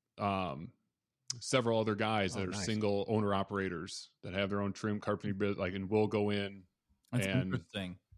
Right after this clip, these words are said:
Speaker 1: Yeah. So it's, it's been great. You get to work with other like-minded
Speaker 2: Yeah.
Speaker 1: people.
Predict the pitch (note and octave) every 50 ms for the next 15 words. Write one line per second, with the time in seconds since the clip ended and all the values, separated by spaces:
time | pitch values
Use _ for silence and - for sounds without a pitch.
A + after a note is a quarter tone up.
0 | - _ _ _ _ _ _ _ _ _ _ _ _ _ _ _ _ _ _ _
1 | _ _ _ _ _ _ - A#2+ A#2+ A2+ G2+ F2 - - _ _ _ _ - -
2 | - G#2+ G#2 G#2+ G#2 G2+ - - - - - _ _ _ _ _ _ _ _ _
3 | - - B2+ A#2+ - D3 C#3 A#2 A2 B2+ D3 D#3 C3 - - - - B2 G#2+ G2+
4 | G2+ G#2 G2 - - G#2 G2+ G2+ G2+ G2 G2 G2 A2+ A#2+ A#2+ A#2 - A2 G2+ F#2+
5 | A2+ A2+ G#2+ G#2 G2 G2+ G#2 G#2 G#2 - G#2+ G#2 G#2 G#2 G2+ G2 F2+ - - B2
6 | A#2+ B2 B2 B2 A#2 A#2 A2+ A2 G#2+